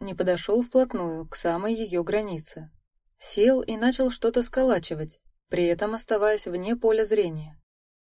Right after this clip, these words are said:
«Доски тут, гвозди вот. Сейчас я тебе сколочу костюмчик по размеру», прохрипел мужской голос и рассмеялся злодейским смехом. «Неужели кому-то угрожают?»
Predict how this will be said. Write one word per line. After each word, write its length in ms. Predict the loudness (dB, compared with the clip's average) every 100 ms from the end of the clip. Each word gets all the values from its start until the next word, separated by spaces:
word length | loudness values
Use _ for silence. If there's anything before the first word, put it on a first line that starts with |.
| _ _ _ _ _ _
«Доски 640 | 6 8 8 4 -4 -8
тут, 580 | -4 0 0 -2 -8 -16 _ -2
гвозди 600 | 2 6 6 6 4 2
вот. 500 | 4 4 4 0 -20 _ _ _
Сейчас 640 | _ -6 0 4 4 4 4
я 200 | 6 6
тебе 380 | 4 4 6 4
сколочу 600 | 2 2 4 4 2 0
костюмчик 680 | 2 2 2 0 0 -4 0
по 140 | 4
размеру», 680 | 4 6 4 4 2 -4 -12 _ _ _ _ _ _ _ _
прохрипел 540 | -2 -2 0 4 6 8
мужской 380 | 6 4 2 2
голос 520 | 2 -2 -2 -8 -14 _ _
и 140 | 2
рассмеялся 760 | 2 2 0 0 4 4 4 2
злодейским 560 | 4 2 2 -2 -2 -6
смехом. 580 | -4 -4 -6 -10 -14 -18 _ _ _ _ _ _ _ -10
«Неужели 640 | -6 -4 -2 2 4 4
кому-то 440 | 2 0 -2 2 2
угрожают?» 760 | 4 2 0 -2 -4 -6 -14